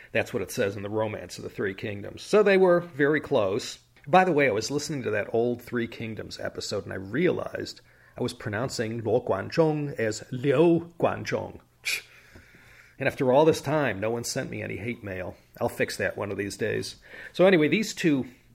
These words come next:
aides-de-camps of Liu Bei were naturally quite skeptical about everything they were hearing about Zhuge Liang. "Yeah, right. How can this guy be as great as Sima Hui said he was?"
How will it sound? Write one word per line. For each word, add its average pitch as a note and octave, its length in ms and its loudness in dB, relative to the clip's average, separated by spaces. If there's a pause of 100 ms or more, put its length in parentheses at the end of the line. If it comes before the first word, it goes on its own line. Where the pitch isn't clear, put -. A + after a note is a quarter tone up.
(120)
aides-de-camps B2+ 880 0
of G#2 180 -6
Liu G2+ 260 -4
Bei B2 340 4 (520)
were A2 400 -4
naturally - 480 -4
quite - 260 -4
skeptical - 640 -2
about F#2 380 -6 (220)
everything A2 400 -2
they F#2 80 -4
were F2+ 100 -4
hearing C3 400 6
about G2+ 240 -2
Zhuge B2 260 -2
Liang. G#2+ 360 -2 (360)
"Yeah, G2 320 -6
right. G2 280 -6 (160)
How G#3 100 8
can G3+ 140 8
this E3 100 6
guy D#3 220 8
be C#3+ 260 6
as C3 80 2
great C#3 300 4
as G#2 80 -4
Sima A#2+ 380 -2
Hui D#3 260 6
said B2+ 260 2
he G2+ 80 -4
was?" F2 380 -8